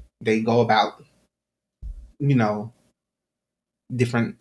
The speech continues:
styles of communication, which might not be favorable for me or something that I necessarily agree with, but that's just how they process it and everything like that. Like, but, um, for me,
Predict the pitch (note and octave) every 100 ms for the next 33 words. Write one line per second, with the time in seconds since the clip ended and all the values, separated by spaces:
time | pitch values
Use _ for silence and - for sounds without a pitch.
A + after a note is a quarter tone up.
0 | - - B2 A#2 A2 A2 A2+ A2 A2+ -
1 | - _ _ _ _ _ - C3 B2 A#2
2 | A#2 A2 - A2+ A#2 A#2+ A#2 A#2+ A2+ A2+
3 | - - A#2 A2+ A2+ A2 A2 - - -
4 | D3 C#3+ B2+ A#2 A2+ B2+ C#3 B2+ A2 -
5 | A#2+ A#2+ A2 A2+ A#2 G#2+ G2+ - G#2+ G#2+
6 | G#2+ A2 G2+ F#2+ A#2 A#2 G#2+ - A2+ G#2+
7 | A2 A2 - - - - B2 - G2+ G#2
8 | F#2+ - - A2 A2 G#2 G#2+ G#2+ G#2+ -
9 | A#2 A2+ A#2+ A#2 A#2 A2+ A2+ A2+ - _
10 | _ _ _ _ - _ - D#3+ D3+ G#3+
11 | G#3+ G#3 A3